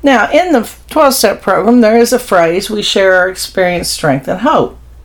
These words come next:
Now, I don't believe that anymore. What I think happens is we share our experience,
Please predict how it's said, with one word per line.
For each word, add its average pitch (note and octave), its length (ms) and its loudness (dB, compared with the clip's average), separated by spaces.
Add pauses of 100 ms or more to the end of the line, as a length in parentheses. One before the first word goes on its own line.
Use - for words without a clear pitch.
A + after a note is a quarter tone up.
(220)
Now, A#3+ 300 -2
I D4 140 -4
don't - 220 -4 (640)
believe D#3+ 380 0
that E3 220 -2
anymore. A3 480 0 (400)
What A#3 180 -2
I D#4 220 2
think C#4 280 -2
happens C4 720 -4
is F3 100 -6
we A#3 220 0
share D#4+ 360 -2
our G3+ 180 0
experience, - 960 -6